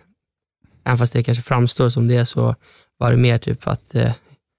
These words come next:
jag ville visa att, så här, men jag är med i den här kontexten av Paradise Hotel, där det är mycket sex, där det är mycket, så här, fuckboy-stämning, det är mycket lögner, det är mycket svek. Och, eh, där och då kände jag, jag kommer inte knäböja för de här värderingarna som det här programmet står för.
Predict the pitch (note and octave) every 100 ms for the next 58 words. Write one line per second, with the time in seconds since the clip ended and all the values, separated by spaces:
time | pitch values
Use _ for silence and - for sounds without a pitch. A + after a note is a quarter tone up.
0 | _ _ _ B2 A#2+ A#2 A2+ - B2 B2
1 | A#2 A2 B2 B2+ C#3 C3+ D3+ C#3+ A#2+ A#2+
2 | - A#2 C#3 - - B2 A#2+ A#2 B2 B2
3 | A#2+ B2 C#3+ B2+ A#2+ B2+ C#3 B2+ - B2
4 | A#2+ - - - - C3 B2 - - A#2+
5 | A#2+ C3+ B2 A#2+ B2+ A#2+ - C3+ - A#2+
6 | A#2+ B2+ B2+ A#2+ A#2+ B2+ C3+ B2+ B2+ D3
7 | C3+ B2 B2+ B2 B2 A#2+ - - C3+ C3
8 | B2 - _ - _ - B2 - - B2
9 | B2 C#3 B2 C#3 C#3 B2 A#2 B2 B2+ B2
10 | A#2+ - - B2 A#2 A#2+ A#2+ - B2 B2
11 | _ _ - A#2+ B2+ B2 A#2+ B2 D#3 C#3
12 | B2 A#2 - A#2+ A#2 B2 B2 A#2+ - -
13 | D3+ C#3 B2 B2+